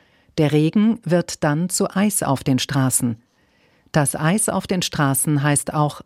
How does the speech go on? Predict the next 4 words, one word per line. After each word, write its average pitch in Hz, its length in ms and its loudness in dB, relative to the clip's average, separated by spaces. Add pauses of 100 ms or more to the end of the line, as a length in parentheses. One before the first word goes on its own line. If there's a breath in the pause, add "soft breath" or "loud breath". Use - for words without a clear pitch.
(120)
Glatteis. 143 800 0 (600)
Glatteis 165 760 0
ist - 280 -6
gefährlich. 185 600 -2